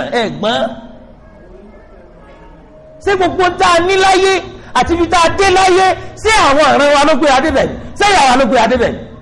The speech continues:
Tó fi wá jẹ́ pé ìyá mẹ̀yà ló kù fún wọn. Ò ní ga, gbogbo ẹni tí bá ń ṣiṣẹ́ àmì yóò kúrú náà ni.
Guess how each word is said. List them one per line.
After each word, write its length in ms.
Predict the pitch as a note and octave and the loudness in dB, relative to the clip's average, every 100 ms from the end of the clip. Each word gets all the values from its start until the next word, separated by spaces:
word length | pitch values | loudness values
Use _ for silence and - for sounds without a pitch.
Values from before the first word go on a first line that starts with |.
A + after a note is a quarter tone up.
| - - - - - - - - - | -20 -20 -20 -20 -20 -20 -20 -20 -20
Tó 120 | - F3+ | -16 -8
fi 80 | F#3 | -2
wá 100 | F#3 | 0
jẹ́ 140 | G3 | -2
pé 140 | - G#3 | -4 -4
ìyá 200 | G3 E3+ | -2 -2
mẹ̀yà 260 | C3+ B2+ A#2 | -4 -8 -6
ló 100 | D#3 | -8
kù 140 | - | -12
fún 200 | C3+ C#3+ | -16 -12
wọn. 140 | A#2 F#2+ - - - | -12 -14 -18 -20 -6
Ò 160 | C#4 G#3+ | -2 0
ní 120 | B3+ | -2
ga, 220 | F#3+ A3 G3+ - - - | 0 0 0 -4 -16 -20
gbogbo 240 | - G3 A3 | -12 -6 -4
ẹni 80 | |
tí 60 | G#3+ | -2
bá 100 | A#3+ | -4
ń 60 | A#3+ | -2
ṣiṣẹ́ 220 | A3+ A3 | -2 0
àmì 160 | D#3+ D3 | 0 -2
yóò 220 | E3+ B3 | -2 -2
kúrú 260 | A#3+ E3 D#3 | -4 -10 -8
náà 160 | D#3+ | -6
ni. 80 | A2 | -8